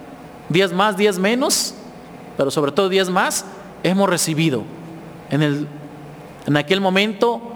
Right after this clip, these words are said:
donde el ministro dijo, "Yo te bautizo en el nombre del Padre, del Hijo y del Espíritu Santo". Ese bautismo, queridos hermanos, hoy nos lleva a saber cómo nos estamos viviendo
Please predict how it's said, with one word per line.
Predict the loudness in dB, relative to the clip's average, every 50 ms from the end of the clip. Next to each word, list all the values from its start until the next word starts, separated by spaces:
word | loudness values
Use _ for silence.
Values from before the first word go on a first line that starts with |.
| -14 -4 0
donde | 0 4 4 2
el | 2 2
ministro | 2 4 4 4 4 4 2 0
dijo, | 2 2 0 0
"Yo | 2 2 2 2
te | 2 2
bautizo | 2 2 0 2 0 0 2 2 2
en | 2
el | 2 2
nombre | 2 2 2 2
del | 2 0 0
Padre, | 2 2 2 2 2 0 -2
del | -2 0 0
Hijo | 0 0 0 0
y | 0
del | 0 0 0
Espíritu | -4 -2 -2 0 2 2 0 0 -2
Santo". | -2 0 0 -2 -2 -4 -8 -12 -16 -18 -18 -18 -18 -18 -18 -18 -18 -18 -18 -18 -18 -18 -18 -18 -18 -18 -18 -18 -18 -16 -16 -16 -16 -14 -14 -4 -2
Ese | 0 0 2 2
bautismo, | 2 2 2 2 2 0 2 2 0 0
queridos | 0 2 2 2 2 0
hermanos, | -2 0 2 0 0 0 0 -2 -4 -6 -8 -14 -16 -18 -18 -18 -18 -18 -18 -18 -14 0
hoy | 2 4 4 4 2 -2 -10 -10 -12 -12 -12 -14 -14 -14 -16 -16 -6 -2
nos | 0 2 2 2 2
lleva | 2 2 4 4 2 2 0 -2 -8 -14 -14 -14 -14 -16 -16 -16 -16 -16 -16 -16 -18 -18 -18 -18 -6 -2
a | 0 0 0
saber | 2 0 2 2 4 2 2 2 -2 -8 -12 -12 -12 -12 -14 -14 -14 -16 -16 -18 -18 -4
cómo | 0 2 2 2 2 2
nos | 0 0 0
estamos | -2 0 0 0 0 2 0 0
viviendo | -2 -2 2 2 2 2 4 2 0 0 0